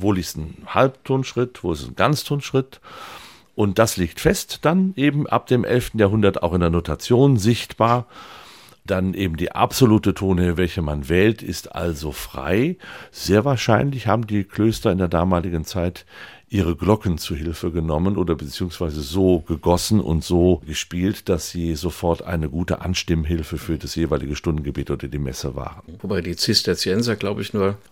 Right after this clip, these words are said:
Speaker 2: eine Glocke überhaupt hatten.
Speaker 1: Anfangs. Anfangs. Später dann, als die Zisterzienser entdeckt haben, wie schön die Prachtentfaltung ist, konnten sie bis zu vierzehn Glocken ins Gestühl hängen, wie das an-, der, der Abt Anselm der Zweite von Salem gemacht hat.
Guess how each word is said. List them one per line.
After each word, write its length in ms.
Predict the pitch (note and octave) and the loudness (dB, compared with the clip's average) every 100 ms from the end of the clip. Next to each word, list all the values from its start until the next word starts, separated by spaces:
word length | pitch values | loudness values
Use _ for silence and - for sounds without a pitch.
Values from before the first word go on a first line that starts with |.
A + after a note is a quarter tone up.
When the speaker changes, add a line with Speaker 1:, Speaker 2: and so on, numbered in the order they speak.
| - | -6
Speaker 2:
eine 380 | G#2 B2+ G2+ F#2 | -2 0 0 -4
Glocke 300 | - B2+ A#2+ | -4 -4 -2
überhaupt 420 | - E2+ A2 - | -4 -6 -8 -10
hatten. 320 | - - C3+ - - - | -10 -6 -6 -8 -20 -6
Speaker 1:
Anfangs. 760 | F2 D#2+ C#2 A#1+ - - - _ _ _ _ - - _ | -2 -2 -4 -10 -10 -14 -16 _ _ _ _ -20 -20 _
Anfangs. 540 | F#2 D#2+ C#2+ B1+ - - - - | -2 -2 -2 -8 -8 -14 -14 -8
Später 460 | - A2 G#2 G2+ | 4 4 8 6
dann, 240 | - F#2 F#2 | 6 2 2
als 200 | F2 - | -2 -2
die 80 | |
Zisterzienser 680 | F2 G2 - F2+ G2+ F#2+ F2 | -4 -4 -2 0 2 2 2
entdeckt 380 | C#2+ F2 F#2+ - | 0 0 -2 0
haben, 240 | E2+ D#2+ | 0 0
wie 80 | E2 | -2
schön 240 | - G2 F2+ | -2 0 0
die 80 | |
Prachtentfaltung 920 | D#2+ - F#2 - F#2+ - F#2 E2+ F#2 E2+ | 0 0 -2 -4 -4 2 2 4 2 0
ist, 280 | E2 - - - - - - | -4 -6 -14 -18 -18 -20 0
konnten 260 | A2 - | 0 2
sie 100 | E2+ | -4
bis 200 | E2 G2+ | -4 -4
zu 120 | - F#2 | -4 -2
vierzehn 420 | A2 G2 F2+ D#2+ | 0 0 0 2
Glocken 300 | F#2 E2+ F2+ | 0 0 -2
ins 220 | E2+ - | -4 -6
Gestühl 360 | - - F#2+ D#2+ | -10 -4 -2 0
hängen, 280 | D#2+ D#2+ | 0 0
wie 60 | D#2 | -2
das 200 | E2 D#2+ | -2 -4
an-, 240 | - E2 - | -4 -6 -6
der, 360 | F2+ D#2 D2+ | -8 -6 -6
der 160 | C#2+ C#2 | -6 -6
Abt 180 | - - | -6 -4
Anselm 320 | E2+ E2 D#2+ | -4 -2 -2
der 140 | D2 | -2
Zweite 340 | - E2 D#2 D#2 | -2 0 0 -4
von 200 | D#2 D2+ | -6 -2
Salem 420 | D#2+ F2+ E2 D#2+ | 0 2 2 2
gemacht 360 | D2+ D2 D2+ | 0 -2 -4
hat. 160 | D2+ D2+ | -6 -6